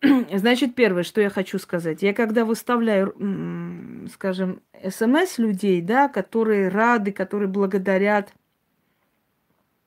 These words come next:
за то, что получается, э, их работы, это люди, которые, эм,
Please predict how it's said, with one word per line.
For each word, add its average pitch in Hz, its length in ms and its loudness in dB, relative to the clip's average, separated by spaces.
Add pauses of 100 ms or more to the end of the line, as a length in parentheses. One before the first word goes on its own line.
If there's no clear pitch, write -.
(560)
за 214 120 0
то, 208 180 0
что 196 180 -6
получается, 196 1040 0 (520)
э, 170 680 -6 (2500)
их 196 180 -6
работы, 214 640 0 (1040)
это 214 220 2
люди, 254 360 6
которые, 220 760 2 (2750)
эм, 180 400 -8